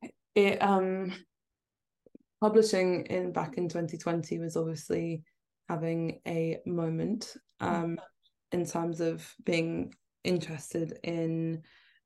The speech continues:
Speaker 1: hearing the stories of Black people,
Speaker 2: Mm.
Speaker 1: uh, in the U K and the U S and beyond, um, in a way that it hadn't necessarily been actively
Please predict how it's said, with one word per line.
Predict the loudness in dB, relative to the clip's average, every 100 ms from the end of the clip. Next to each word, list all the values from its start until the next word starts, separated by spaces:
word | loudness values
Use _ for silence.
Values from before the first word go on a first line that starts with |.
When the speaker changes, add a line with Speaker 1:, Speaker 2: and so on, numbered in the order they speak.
| _ -10
Speaker 1:
hearing | -2 4 4 6 4
the | 0
stories | 0 2 2 0 -6 -6
of | -2 -2 -2 -8 -12 -20 -8
Black | -6 -4
people, | -6 -8 -4 -4 -6 -12 -20 -20 -10
Speaker 2:
Mm. | -2 0
Speaker 1:
uh, | -2 -4 -14 -18 -18 -16 -18 -8
in | -4
the | -2
U | -4
K | -4 -2 0
and | 0
the |
U | 0
S | -2 -4 -6
and | -2
beyond, | 0 0 -2 -4 -8 _ _ _ -4
um, | -2 0 -2 -2 -6 -8 _ _ _ _ _ _
in | -4 -2
a |
way | 0 0
that | 0 -2 -2
it | -4
hadn't | -4 -4 -4 -6 -12 -18 -20 -8
necessarily | -6 -4 -4 -2 -2 -4 -6 -4
been | -4 -2
actively | -4 -8 -8 -6 -4 -2 -2 -4